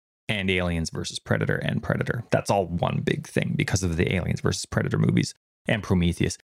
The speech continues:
Anyway, love it. So I'm, my wife went to that store today. I'm excited to find an excuse to go to that store once covid's gone. Oh my goodness, that is gonna be where I spend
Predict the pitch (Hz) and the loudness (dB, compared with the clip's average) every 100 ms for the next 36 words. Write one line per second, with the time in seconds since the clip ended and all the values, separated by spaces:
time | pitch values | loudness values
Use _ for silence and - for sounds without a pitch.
0 | - 139 117 90 85 - _ _ - 98 | -2 2 2 2 0 -8 _ _ 2 4
1 | 104 117 101 85 - - 104 - 120 127 | 6 6 4 0 -2 0 0 2 2 2
2 | 123 120 123 127 113 101 110 110 113 - | 2 2 2 4 2 4 2 4 2 4
3 | 117 123 123 123 - _ 117 117 120 101 | 2 4 2 0 -8 _ -4 0 2 2
4 | - 90 90 - 101 92 90 85 - 101 | 2 0 0 -2 0 2 2 0 0 -2
5 | - 101 95 90 87 85 - - - 92 | 0 4 6 6 2 0 -6 -4 2 4
6 | 85 85 - - - - - 50 50 - | 4 2 2 0 2 0 0 0 2 -2
7 | - - - 107 120 - 95 90 82 - | -4 -6 -4 -2 0 2 2 2 0 0
8 | 101 82 - 101 101 87 90 90 87 85 | 0 -2 -6 -2 2 4 6 6 4 2
9 | 85 - 92 92 | 0 -2 2 2